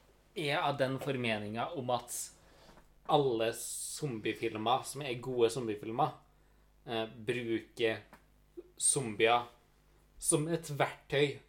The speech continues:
for å fortelle en viktigere historie, og det har du jo sett spesielt da i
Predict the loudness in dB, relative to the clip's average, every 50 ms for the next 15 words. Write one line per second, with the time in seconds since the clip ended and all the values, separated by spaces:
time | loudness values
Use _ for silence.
0 | _ _ _ _ _ _ _ _ _ -8 -2 0 0 2 2 0 -2 -2 -2 0
1 | 2 2 2 2 0 -2 -2 -2 0 2 2 2 2 2 2 0 -2 -2 -4 -2
2 | 0 0 0 0 0 0 0 0 2 2 2 2 2 2 2 2 2 2 2 0
3 | 0 -2 -2 -2 -2 -2 -4 -6 -6 -2 -2 0 2 2 2 2 0 -6 -6 -4
4 | -2 0 0 0 0 -2 -2